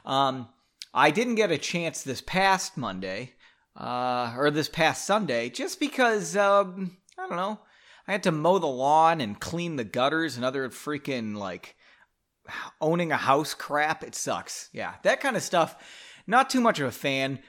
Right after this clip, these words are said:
Uh, one thing I will say, though, is, like, it's getting to be fall.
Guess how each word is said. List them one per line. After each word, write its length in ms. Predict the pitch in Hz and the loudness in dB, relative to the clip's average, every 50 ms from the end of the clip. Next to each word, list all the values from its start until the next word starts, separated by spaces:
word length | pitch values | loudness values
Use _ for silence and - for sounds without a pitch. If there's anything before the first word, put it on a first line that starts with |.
| _ _ - | _ _ -6
Uh, 240 | - 131 127 127 131 | -2 2 2 2 4
one 240 | 151 214 277 285 247 | 4 4 2 4 4
thing 160 | 240 208 170 | 4 4 6
I 100 | 151 143 | 6 6
will 200 | 139 147 - - | 6 4 4 2
say, 240 | - - 135 123 113 | 2 2 2 2 2
though, 300 | 104 101 98 95 101 104 | 0 -2 -4 -4 -4 -6
is, 160 | 107 - - | -8 -8 -6
like, 200 | 120 110 101 - | -6 -6 -4 -6
it's 320 | 113 107 - - - - | -8 -8 -8 -8 -10 -10
getting 280 | - - 247 - 240 196 | -6 -6 -6 -4 -2 -4
to 40 | 143 | -2
be 140 | 147 139 | 0 -2
fall. 800 | 123 - - - 143 120 123 127 131 131 131 135 131 - _ _ | -2 -2 -6 -4 -2 0 2 2 2 2 2 0 -2 -6 _ _